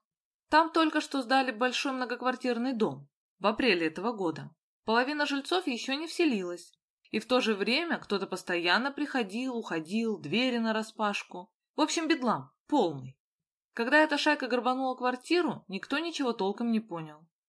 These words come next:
Надо признать, момент они прочувствовали очень хорошо. Но и, видимо, наводка у них была точная. Они обчистили банковского служащего, некоего Лихаимова,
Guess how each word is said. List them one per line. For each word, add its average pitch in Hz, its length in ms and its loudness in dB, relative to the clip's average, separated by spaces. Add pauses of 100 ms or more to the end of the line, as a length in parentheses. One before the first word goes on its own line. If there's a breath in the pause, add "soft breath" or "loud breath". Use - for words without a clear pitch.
(140)
Надо 220 240 2
признать, 240 400 2
момент 202 420 2
они 220 160 0
прочувствовали 262 800 0
очень 247 320 2
хорошо. 151 600 -6 (400)
Но 254 160 0
и, 339 80 2
видимо, 349 320 4
наводка 233 460 2
у 196 120 -2
них 190 240 -6
была 180 300 2
точная. 156 720 -4 (260)
Они 196 320 0
обчистили 220 800 -4 (120)
банковского 311 580 0
служащего, 147 800 -4 (320 soft breath)
некоего 339 400 2
Лихаимова, 196 840 0